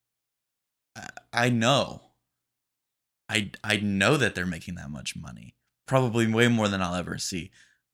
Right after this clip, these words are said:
Who cares? <laughs> No, I'm not saying that from my point of view of, like, I'm making fun of the celebrities. I have better things to do with my time.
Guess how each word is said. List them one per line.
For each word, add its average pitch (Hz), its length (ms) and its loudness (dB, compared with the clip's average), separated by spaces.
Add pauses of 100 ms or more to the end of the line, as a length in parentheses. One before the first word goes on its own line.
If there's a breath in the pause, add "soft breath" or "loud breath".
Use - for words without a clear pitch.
Who 113 120 -6
cares? - 1000 -2
<laughs> 190 260 -6 (920 loud breath)
No, 170 120 6
I'm 165 200 6
not 170 140 4
saying 151 180 2
that 123 160 4
from 120 120 -2
my 110 100 2
point 104 260 -4
of 92 60 -4
view 95 160 -2
of, 90 180 -10
like, - 380 -12 (640 soft breath)
I'm 107 160 2
making 98 240 -6
fun 98 80 -4
of 92 60 -6
the - 80 -8
celebrities. 90 420 -8
I 95 60 -6
have 90 280 -6
better 92 240 -2
things 95 300 -6
to 95 80 -6
do 95 140 -4
with 95 140 -6
my 110 140 -4
time. 131 280 -4